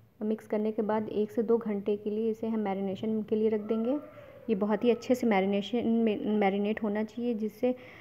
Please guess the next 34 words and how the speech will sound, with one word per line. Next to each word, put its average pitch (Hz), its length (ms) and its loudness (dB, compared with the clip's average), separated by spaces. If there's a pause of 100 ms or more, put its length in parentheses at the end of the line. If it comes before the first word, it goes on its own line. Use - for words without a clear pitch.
(800)
इसकी - 420 -2
coating 226 400 6
और 214 180 2
अच्छे 220 300 -2
से 233 120 -2
होती 220 380 0
है 247 140 2
और 220 260 0
chicken 226 380 0
गल 202 180 6
भी 208 140 2
जाता 180 320 -2
है। 190 200 -2 (1400)
अब 208 80 -4
चिकन 226 360 0
अच्छे 220 280 0
से 233 180 0
मैरिनेट 208 480 2
हो 240 80 2
चुका 226 280 -2
है। 247 180 0 (120)
यहाँ 214 200 2
मैंने 208 240 0
कुछ 226 160 -2
प्रिपरेशन 214 480 0
करके 226 220 0
रखी 220 360 0
है 247 320 2
शॉर्ट 202 320 0
को 233 120 2
फ्राई 202 240 0
करने 220 260 -2
के 226 140 -2
लिए। 262 220 0